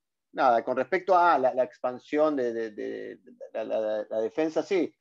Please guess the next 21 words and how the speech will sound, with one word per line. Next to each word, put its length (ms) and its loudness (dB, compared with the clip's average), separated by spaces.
ahí 180 -2
Joel 440 4
lo 100 6
dijo, 340 2
me 160 -12
parece 340 -8
que, 220 -6
que, 280 -8
que, 240 -14
que 240 -12
Ucrania 300 -4
está 200 -2
partida 480 4
en, 100 -10
en 120 -16
diferentes 500 -8
grupos, 360 2
no, 140 -10
no 100 -10
es 140 -14
homogéneo, 680 -6